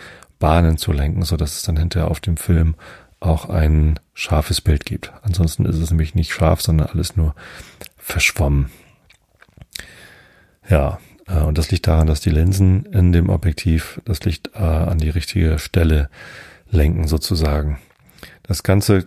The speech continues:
kann sehr einfach aufgebaut sein. Äh, ich glaube, es gibt sogar Objektive mit nur einer Linse. Ähm, also wie gesagt, eine Lochkamera hat gar keine Linse, sondern nur ein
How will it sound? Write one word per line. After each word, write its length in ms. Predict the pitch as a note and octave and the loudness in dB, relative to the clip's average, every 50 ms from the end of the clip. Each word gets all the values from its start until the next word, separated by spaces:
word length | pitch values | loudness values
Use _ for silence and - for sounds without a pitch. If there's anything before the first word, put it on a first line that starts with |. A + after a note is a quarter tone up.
| - _ _ | -6 _ _
kann 320 | - - - G2 G2 G2 E2+ | -6 -2 0 2 2 2 4
sehr 220 | F2 F2 F2 - | 2 2 2 2
einfach 320 | F2 G2 G#2 - G#2 F#2 | 2 0 2 0 -2 0
aufgebaut 520 | - A#2+ A2+ - - G2+ F#2 G2 G2+ G#2 - | 0 0 0 0 -2 -2 0 2 0 0 0
sein. 460 | - G#2 G2+ G2+ G2 G2 G2+ G#2+ - | 0 2 2 2 2 2 2 0 -2
Äh, 360 | - G#2 G2 F2 F2+ F#2 - | -2 -2 -2 0 0 -2 -2
ich 180 | G2 - - - | -4 -6 -10 -8
glaube, 240 | - E2 E2 F#2 F2 | -6 -4 -4 -2 -4
es 100 | - - | -4 -6
gibt 160 | - - - | -8 -8 -4
sogar 240 | - G2 G2+ G2+ G2+ | -2 0 0 0 -2
Objektive 520 | F#2+ - G2 E2+ - - G#2+ G2+ G2+ F#2 | -2 -4 -6 -8 -4 -4 -2 0 2 2
mit 180 | F2+ F#2+ G2 F#2 | 2 2 0 0
nur 160 | F2+ - - | -2 -2 0
einer 320 | E2+ E2+ G2 G2+ G#2+ G#2+ | 0 0 0 2 2 2
Linse. 580 | F#2+ F#2 G2+ G#2+ A2+ A2+ A2 A2 A2+ A2+ A2+ - - - - - - - - - - _ _ _ _ - | 2 2 2 2 2 2 2 2 2 2 2 0 -4 -12 -20 -20 -20 -20 -20 -20 -20 _ _ _ _ -4
Ähm, 360 | - F2 E2 D#2+ E2+ E2 D#2 - _ _ _ _ _ | 0 2 2 4 4 2 0 -2 _ _ _ _ _
also 160 | - E2+ D#2 | -2 0 0
wie 60 | F2 | 2
gesagt, 320 | E2 E2 D#2 D#2+ D#2 - - | 2 2 2 0 0 0 0
eine 100 | E2 E2 | 0 2
Lochkamera 520 | F2 F#2 - - F#2+ F2+ F2 F2 F2+ F2 | 0 0 0 -2 -2 0 0 0 0 0
hat 160 | F2 F2+ - | 0 -2 -4
gar 140 | - F2+ F2 | -4 -6 -4
keine 240 | - - G2 F#2+ F2+ | -2 -2 -2 0 0
Linse, 260 | F#2 F#2 F2+ F2+ F2+ | 2 0 0 0 0
sondern 260 | E2+ E2 E2 E2+ E2+ | 0 0 0 -2 -2
nur 260 | E2 E2+ F2+ F#2 - - | 0 0 0 0 -2 -2
ein 220 | E2+ D2+ D#2 | -2 -4 -4